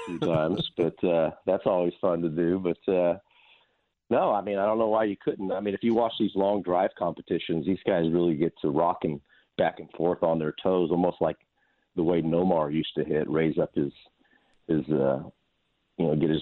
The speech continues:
left foot on his toe, his, and, uh, kind of a rocking and getting some momentum going. But I don't see why you couldn't. I mean, maybe we need to, maybe we need to, uh, instruct our buddy, um,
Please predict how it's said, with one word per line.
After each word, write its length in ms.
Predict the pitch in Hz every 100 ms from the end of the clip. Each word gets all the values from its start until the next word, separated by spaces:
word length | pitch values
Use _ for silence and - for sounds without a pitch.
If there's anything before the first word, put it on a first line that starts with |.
| -
left 260 | 85 90 -
foot 160 | 95 85
on 120 | 82
his 100 | 78 -
toe, 380 | - 92 87 78 - _ -
his, 120 | 73 - _ _
and, 260 | 92 85 78
uh, 300 | 71 69 62 - _ _ - -
kind 140 | 95 76
of 80 |
a 40 | 82
rocking 580 | 73 90 85 - 92 87
and 80 | 78
getting 280 | 87 85 - -
some 120 | 87
momentum 440 | 78 73 90 92
going. 360 | 78 69 73 78
But 100 | - - - 82
I 60 |
don't 140 | 92 104
see 80 | 107
why 160 | 92 80
you 60 |
couldn't. 300 | - 117 78
I 80 | 78
mean, 180 | 78 73 - _ _ _ _
maybe 140 | 92 113
we 180 | 123
need 200 | 117 113 95
to, 420 | 95 - - 90
maybe 200 | 98 107
we 120 | 117
need 200 | 113 110 -
to, 280 | 110 98 90
uh, 160 | 85 78 _ _
instruct 500 | 92 - - 101 -
our 100 | 92
buddy, 400 | 78 92 95 87 - _ _ _ _ _ _ -
um, 400 | 78 71 69